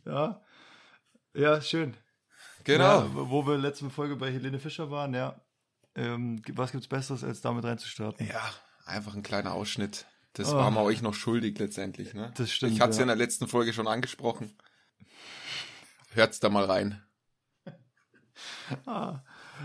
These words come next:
Speaker 1: Ja, stark. Herzlich willkommen auch von mir. Ich bin, äh, ausgeschlafen, fit, hab frei. Paddy, du nicht so. Also du
Speaker 2: Ich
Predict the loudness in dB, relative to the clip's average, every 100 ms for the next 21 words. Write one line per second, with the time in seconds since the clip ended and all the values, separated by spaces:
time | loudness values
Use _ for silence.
0 | 4 6 8 4 -2 0 2 2 0 -2
1 | 0 0 -2 0 0 0 -2 -2 0 0
2 | 0 -2 -6 -4 -2 0 0 0 0 0
3 | 0 -2 -4 -4 -4 -4 -8 -2 -4 0
4 | -4 -2 0 0 2 -2 -2 -2 -2 -2
5 | -2 -2 -2 -2 0 0 0